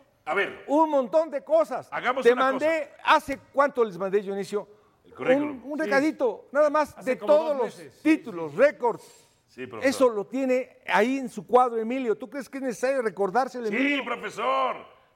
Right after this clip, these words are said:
Speaker 1: Pues se
Speaker 2: No.
Speaker 1: le puede olvidar, es un empresario con
Speaker 3: Ahora,
Speaker 1: múltiples
Speaker 2: No, no
Speaker 1: ocupaciones.
Speaker 2: se le olvida eso.
Speaker 3: A ver,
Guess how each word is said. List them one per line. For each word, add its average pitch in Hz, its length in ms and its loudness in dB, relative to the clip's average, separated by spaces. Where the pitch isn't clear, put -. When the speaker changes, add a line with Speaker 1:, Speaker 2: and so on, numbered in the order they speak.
Speaker 1:
Pues 143 120 -8
se 151 80 -4
Speaker 2:
No. 151 60 -6
Speaker 1:
le 151 60 -12
puede 226 160 -4
olvidar, 202 580 -6
es 170 100 -12
un 196 120 -8
empresario 170 360 -6
con 156 160 -12
Speaker 3:
Ahora, 185 200 2
Speaker 1:
múltiples 147 80 -2
Speaker 2:
No, - 60 -8
no 226 60 2
Speaker 1:
ocupaciones. 175 100 -4
Speaker 2:
se 156 100 -6
le 127 80 -4
olvida 120 320 -4
eso. 113 100 -8
Speaker 3:
A 156 40 -8
ver, 170 380 -8